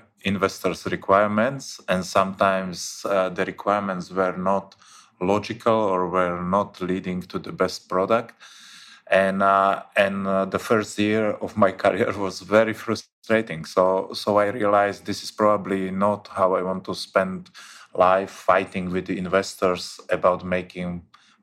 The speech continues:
better or more practical product.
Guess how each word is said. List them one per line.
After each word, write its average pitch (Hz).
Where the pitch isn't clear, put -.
better 95
or 87
more 95
practical -
product. -